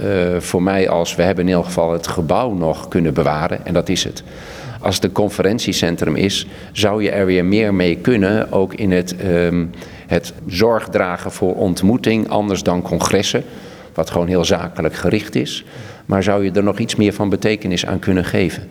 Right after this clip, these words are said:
En zou ook een combinatie mogelijk kunnen blijven met ook religieus, eh, gebruik, al is het incidenteel. En ik vind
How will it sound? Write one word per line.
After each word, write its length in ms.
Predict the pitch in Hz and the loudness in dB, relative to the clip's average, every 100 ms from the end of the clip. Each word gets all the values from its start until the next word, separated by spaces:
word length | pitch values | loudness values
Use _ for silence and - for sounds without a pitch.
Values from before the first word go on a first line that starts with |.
| - - | -16 -16
En 140 | - 87 | -2 2
zou 240 | 90 90 | 4 2
ook 180 | 104 95 | 0 -2
een 120 | 87 | -2
combinatie 640 | - 92 92 95 101 92 | 0 2 4 2 0 0
mogelijk 420 | 92 90 87 87 87 | 2 2 0 -4 0
kunnen 260 | 90 87 | 2 2
blijven 360 | 80 92 87 87 | 2 0 -2 0
met 180 | 87 - | 0 0
ook 120 | 87 | 0
religieus, 720 | 90 82 78 - 107 - - | 0 0 -2 0 0 -2 -4
eh, 100 | 92 80 | -2 -2
gebruik, 540 | - 71 78 69 98 - - - | -2 0 0 0 -2 -10 -16 -6
al 140 | - 127 | -2 0
is 120 | 123 | 0
het 120 | 110 | 2
incidenteel. 800 | 123 110 107 98 - - - - - - - - | 2 2 2 2 2 2 0 -2 -10 -16 -16 -2
En 240 | 98 - | 0 2
ik 180 | 107 - | -2 -2
vind 580 | 113 110 107 - - | 0 2 0 -2 -8